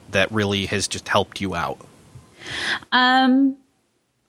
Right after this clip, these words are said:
Speaker 2: let's see. I, I think some, uh, you know, just some, some things that come to mind right away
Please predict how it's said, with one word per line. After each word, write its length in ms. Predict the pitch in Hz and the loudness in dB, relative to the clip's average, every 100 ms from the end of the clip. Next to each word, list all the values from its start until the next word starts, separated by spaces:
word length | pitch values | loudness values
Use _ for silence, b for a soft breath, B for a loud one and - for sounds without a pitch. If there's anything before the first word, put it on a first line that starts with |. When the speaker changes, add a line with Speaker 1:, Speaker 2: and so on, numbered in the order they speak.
| _ - | _ -2
Speaker 2:
let's 260 | 220 - | 0 0
see. 320 | - 214 180 | 2 4 4
I, 140 | - 175 | 4 2
I 40 | |
think 160 | 226 254 | 4 2
some, 200 | 277 220 | 4 4
uh, 80 | 170 | 4
you 160 | 226 | 4
know, 100 | 185 | 4
just 200 | 175 196 | 2 2
some, 380 | 202 180 156 - | 4 4 4 2
some 160 | - 175 | 0 2
things 220 | 185 170 | 4 2
that 80 | - | 2
come 160 | 175 | 2
to 80 | 165 | 4
mind 340 | 160 165 170 | 4 4 4
right 160 | 160 156 | 4 4
away 580 | 156 156 156 156 151 | 4 4 4 6 4